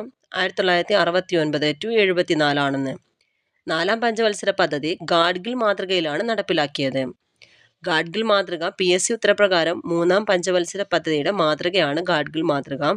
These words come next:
എന്നാൽ പുസ്തകങ്ങളിലെല്ലാം നാലാം പഞ്ചവത്സര പദ്ധതിയാണ് ഗാഡ്ഗിൽ മാതൃക. അപ്പം അതൊന്ന് ശ്രദ്ധിക്കുക. രണ്ട് ഓപ്ഷനും കൂടെ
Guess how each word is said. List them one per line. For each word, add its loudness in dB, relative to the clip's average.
എന്നാൽ -8
പുസ്തകങ്ങളിലെല്ലാം 2
നാലാം 4
പഞ്ചവത്സര 0
പദ്ധതിയാണ് 2
ഗാഡ്ഗിൽ 0
മാതൃക. -4
അപ്പം -2
അതൊന്ന് 0
ശ്രദ്ധിക്കുക. -4
രണ്ട് -2
ഓപ്ഷനും -4
കൂടെ 0